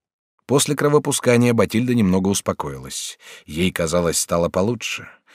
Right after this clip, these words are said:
Госпожа Дени вышла из комнаты. Вошла Атанаиса.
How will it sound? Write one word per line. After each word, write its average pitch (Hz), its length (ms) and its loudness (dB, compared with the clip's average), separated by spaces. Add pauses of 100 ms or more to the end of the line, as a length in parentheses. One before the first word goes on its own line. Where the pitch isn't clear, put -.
(140)
Госпожа 107 440 2
Дени 90 520 2
вышла 92 420 -2
из - 260 -6
комнаты. 65 540 -10 (680)
Вошла 131 340 0
Атанаиса. 113 680 -2